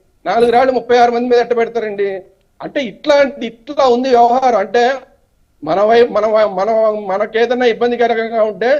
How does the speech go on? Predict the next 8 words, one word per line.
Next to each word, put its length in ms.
దాన్ని 220
పక్కాడి 280
మీద 100
తోసేయడం, 440
మనకేమైనా 500
ఇబ్బంది 280
కలుగుతుంది 480
అనుకుంటే 380